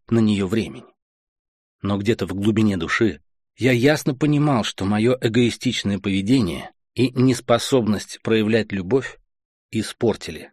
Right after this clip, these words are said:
наши прекрасные отношения. Я больше не мог притворяться, что эта драма не разрывает мое сердце на части. Не то, что мне было впервой что-то терять.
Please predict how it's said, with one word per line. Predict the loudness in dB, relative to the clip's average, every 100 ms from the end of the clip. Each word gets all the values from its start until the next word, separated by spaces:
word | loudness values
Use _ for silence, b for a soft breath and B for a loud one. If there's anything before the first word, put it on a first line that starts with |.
| _
наши | -6 -4 -4
прекрасные | -4 -6 -4 -6 -8 -14
отношения. | -14 -12 -12 -14 -20 _ _ _ _ _ _ _ _
Я | -2 0
больше | 2 2 2
не | 2
мог | 4 2 -2 -10
притворяться, | -8 -4 0 2 0 -2 -8 -10 _ _
что | -8 -2 0
эта | 0 0
драма | 4 4 6 2 -2 b b
не | 2 4 6
разрывает | 4 4 2 4 4 2
мое | -2
сердце | -2 -6 -8 -10 -16 _
на | -16
части. | -14 -14 -16 -20 -20 _ _ _ _ _ _ _ -2
Не | 0
то, | 2
что | 2 4
мне | 4 4
было | 4 4
впервой | 2 0 0 2 2 2 -2 -12
что-то | -8 -6 -4
терять. | -4 -6 -6 -10 -18